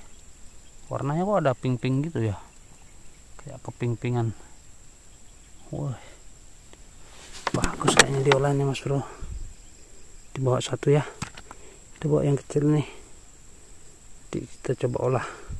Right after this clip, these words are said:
Bikin jadi mata. Ya, jadi mata nanti nih. Bagus lah. Kita bawa, kawan. Ih, unik ini, unik, antik ya. Jadi nggak harus kalsedon.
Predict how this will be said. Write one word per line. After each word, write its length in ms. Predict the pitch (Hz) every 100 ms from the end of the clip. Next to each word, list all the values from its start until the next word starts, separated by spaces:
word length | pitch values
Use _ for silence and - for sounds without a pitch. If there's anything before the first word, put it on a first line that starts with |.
| - - - - -
Bikin 160 | - 127
jadi 160 | 123 127
mata. 480 | 123 120 131 117 - - - - - - - - - - - -
Ya, 240 | 143 147 - - -
jadi 180 | 127 120
mata 400 | 113 113 - 120
nanti 240 | 110 113
nih. 140 | 113 - - - - - - - - - - 170
Bagus 240 | - -
lah. 140 | 127 - - - - - - - -
Kita 100 | 120
bawa, 160 | 123
kawan. 240 | 127 127 120 - - - - - - - - -
Ih, 220 | 147 120 123
unik 220 | 131 156 156
ini, 120 | 139 - 123
unik, 180 | 147 - -
antik 280 | 127 123 -
ya. 160 | - 143 - - - - - - - - - - - - - -
Jadi 160 | - - 151
nggak 140 | 120 127
harus 220 | 131 -
kalsedon. 720 | 143 135 151 147 139 135